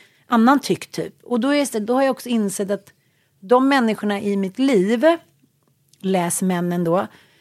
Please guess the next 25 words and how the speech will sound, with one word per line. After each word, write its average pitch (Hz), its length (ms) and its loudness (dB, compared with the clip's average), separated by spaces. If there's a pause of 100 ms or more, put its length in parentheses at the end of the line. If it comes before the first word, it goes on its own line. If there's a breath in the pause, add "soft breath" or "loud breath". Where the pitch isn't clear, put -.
(160 soft breath)
det 254 60 -4
har 233 40 -2
funnits 247 220 -2
sån 247 140 -2
avundsjuka 240 800 0
så - 140 -10
de 226 200 0
har 254 60 0
inte 254 200 -2
riktigt 214 220 -6
kunnat 196 320 -2
ge 294 300 4
mig 151 280 -4
det. - 160 -20 (440 soft breath)
Då 233 100 -2
blir 233 140 2
det 330 60 4
liksom 262 240 0
främlingar 277 720 0
som 330 120 -4
ska - 120 -4
ge 180 160 2
mig 165 140 -4
det, 156 400 -4
och - 200 -8